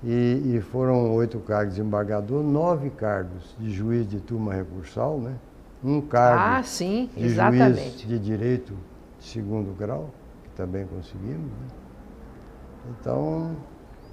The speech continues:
Speaker 1: é, foi realmente nessa parte aí de crescimento da justiça, nós conseguimos atuar bem, desembargadora Carmelita. Ah, é, primeiramente, eu quero dizer o seguinte, que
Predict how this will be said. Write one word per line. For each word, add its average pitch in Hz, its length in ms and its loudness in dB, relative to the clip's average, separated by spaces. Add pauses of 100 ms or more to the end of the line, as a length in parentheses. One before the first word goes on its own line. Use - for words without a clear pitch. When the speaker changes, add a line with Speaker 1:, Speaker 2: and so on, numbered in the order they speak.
(320)
Speaker 1:
é, 131 440 0 (100)
foi 151 180 0
realmente 151 560 2
nessa 123 840 0
parte 117 420 0
aí 107 220 0
de 104 140 -4
crescimento 143 920 2
da 110 160 -2
justiça, 135 680 -8 (1500)
nós 117 460 0
conseguimos 139 580 -2
atuar 147 380 -2
bem, 104 180 0
desembargadora 90 540 -4
Carmelita. 87 580 -8 (640)
Ah, 92 180 -12 (140)
é, 95 120 -10
primeiramente, 127 720 0 (380)
eu 104 160 -8
quero 113 160 0
dizer 101 200 -2
o 123 60 -2
seguinte, 107 440 -6
que 104 260 -2